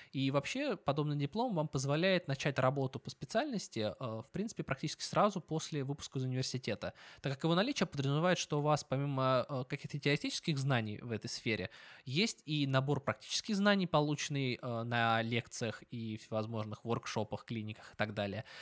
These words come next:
А также у вас, а, в общем, была во время обучения в университете практика на настоящем производстве.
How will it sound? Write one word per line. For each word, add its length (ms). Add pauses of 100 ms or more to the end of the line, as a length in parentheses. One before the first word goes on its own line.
(140)
А 80
также 340
у 120
вас, 420
а, 300
в 100
общем, 300
была 260
во 140
время 400
обучения 420
в 60
университете 500
практика 500
на 80
настоящем 440
производстве. 760